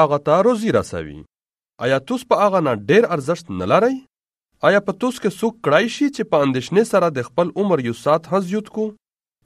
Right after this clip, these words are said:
بیا ویلې د خپلې جمعې د پوره اندېښنه کوي. ځنګلي ګلینه ته وکسئ چې څرنګه ستریږي. آغا نه چار کو او نه د زون د پوره جمعې جوړوي. بیا هم زه توس ته یایمه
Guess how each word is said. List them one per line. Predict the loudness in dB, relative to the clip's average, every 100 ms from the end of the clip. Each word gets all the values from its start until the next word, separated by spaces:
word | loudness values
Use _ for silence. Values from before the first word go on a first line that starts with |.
| _
بیا | 0 2
ویلې | 4 2
د | 2 0
خپلې | 0 0
جمعې | 0 0 0
د | 0 0
پوره | 2 2
اندېښنه | 2 -2 -2 0 0
کوي. | 0 -12 -14 _ _ _ _ _ _ -8
ځنګلي | -2 0 0 0 0
ګلینه | 2 2 0 0
ته |
وکسئ | 0 0 -2 -6
چې | -6 -10
څرنګه | -8 0 2 2 -2
ستریږي. | -6 -8 -6 -12 -18 _ _ _ _ _ -4
آغا | 0 2
نه | 0
چار | 0 2 2
کو | 2 -4 -6
او | -6 0
نه | 0
د | 0 -2
زون | -2 0
د | -2 0
پوره | 0
جمعې | 2 0 0
جوړوي. | 0 -4 -6 -8 -16 -20 _ _ _ _ _
بیا | -8 2 2
هم | 2
زه | 0 -2
توس | -2 -2
ته | 0
یایمه | 2 4 2 2